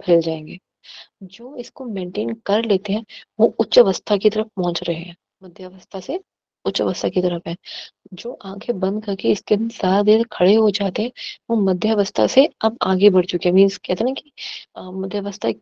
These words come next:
touch करी है और एक मध्य अवस्था में है और एक मध्य अवस्था से पार कर जा रहे हैं उच्च अवस्था की तरफ। तो वो उच्च अवस्था की तरफ पहुंचना शुरू हो जाते हैं, जो आंखें बंद करके इसको काफ़ी देर तक hold कर सकते हैं, ठीक है?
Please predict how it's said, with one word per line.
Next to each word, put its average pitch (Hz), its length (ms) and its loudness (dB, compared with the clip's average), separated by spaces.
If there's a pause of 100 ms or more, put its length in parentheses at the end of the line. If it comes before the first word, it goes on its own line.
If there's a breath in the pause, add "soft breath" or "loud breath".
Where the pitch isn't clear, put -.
touch 202 220 4
करी 175 280 2
है 175 60 -2
और 185 80 4
एक 190 120 0
मध्य 190 200 6
अवस्था 196 300 0
में 202 280 6
है 190 220 0 (320 loud breath)
और 214 40 4
एक 214 120 0
मध्य 202 200 6
अवस्था 196 320 0
से 262 140 -2
पार 190 360 0
कर 196 120 0
जा 180 260 -4
रहे 196 120 2
हैं 240 60 -2 (100)
उच्च - 160 -2
अवस्था 196 300 0
की 185 140 -2
तरफ। 160 220 -10 (640 loud breath)
तो 254 100 -10
वो 233 360 -14
उच्च 233 160 -18
अवस्था 214 340 -10
की 220 100 -4
तरफ 220 260 -2
पहुंचना 196 320 -4
शुरू 208 200 0
हो 196 160 4
जाते 190 300 0
हैं, 247 100 -14
जो - 140 -18
आंखें 202 380 -12
बंद 190 300 -10
करके 196 300 0
इसको 247 420 0 (500 loud breath)
काफ़ी 185 220 4
देर 196 120 6
तक 247 200 2
hold 220 340 6
कर - 180 -2
सकते - 360 -6
हैं, 160 160 -8 (180)
ठीक - 180 -4
है? 311 60 6